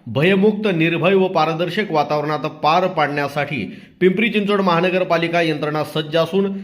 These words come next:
मतदारांनी आपला संविधानिक हक्क बजावण्यासाठी उत्स्फूर्तपणे मतदान करून इतर पात्र मतदारांना मताधिकार बजावण्यासाठी प्रोत्साहित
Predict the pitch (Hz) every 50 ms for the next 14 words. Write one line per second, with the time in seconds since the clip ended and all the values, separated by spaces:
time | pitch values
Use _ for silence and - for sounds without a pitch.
0 | - - - 120 127 151 - 190 180 190 196 196 202 208 214 208 196 170 185 185
1 | 180 175 - 175 165 180 185 170 156 175 196 208 202 190 156 135 165 165 - 170
2 | 160 151 143 147 147 147 151 147 139 - 143 135 175 190 208 202 - - - -
3 | 156 175 - - 262 262 - 240 220 196 208 202 196 190 180 175 165 175 170 170
4 | 170 170 170 165 151 143 139 - - - - 147 156 156 185 175 175 170 - 180
5 | 202 196 202 180 170 156 151 151 143 139 147 147 151 156 156 160 156 143 135 127
6 | 143 143 143 151 143 160 165 156 135 131 127 135 135 135 131 127 135 131 127 147
7 | 147 139 - 120 110 110 - - 131 123